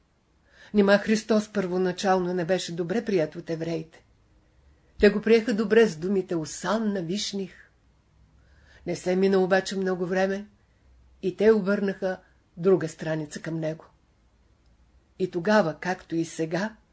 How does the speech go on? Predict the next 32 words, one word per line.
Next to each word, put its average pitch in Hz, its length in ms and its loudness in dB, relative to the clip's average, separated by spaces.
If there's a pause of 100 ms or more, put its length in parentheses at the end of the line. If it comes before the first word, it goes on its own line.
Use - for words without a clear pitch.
(360)
хората 226 440 2
се 190 140 -4
делят 170 340 -2
на 170 120 -2
две 156 200 -4
категории. 156 720 -10 (800)
И 214 100 0
във 214 160 4
времето 269 400 4
на 269 120 2
Христа 226 460 2
имаше 160 340 -2
хора, 165 360 -4
които 180 260 -4
бяха 202 300 -2
против 214 420 -6
него. - 300 -10 (680)
Имаше 240 420 2
и 156 120 -6
такива, 233 460 -4
които 190 260 -4
бяха 185 300 -6
с - 100 -12
Христа. - 480 -12 (1160)
По 180 100 -8
същия 208 420 2
начин 202 360 2
и 190 80 2
днес 202 380 -2
едни 180 200 -4
хора 180 300 -4
мислят, 202 400 -4